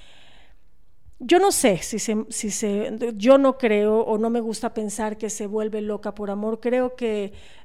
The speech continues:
ella tenía tres, eh, tres misiones en, en la vida,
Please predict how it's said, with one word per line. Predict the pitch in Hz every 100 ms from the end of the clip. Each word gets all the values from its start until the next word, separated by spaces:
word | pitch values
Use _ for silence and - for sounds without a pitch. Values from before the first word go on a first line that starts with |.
| -
ella | 294 320
tenía | 330 269 254 254
tres, | 254 254 254 262 - - - - - - - - - -
eh, | 247 220 214 214 208 -
tres | 269 311
misiones | 311 311 - 294 277 254 220
en, | 226 214 220
en | 240 226
la | 220
vida, | 226 226 190 170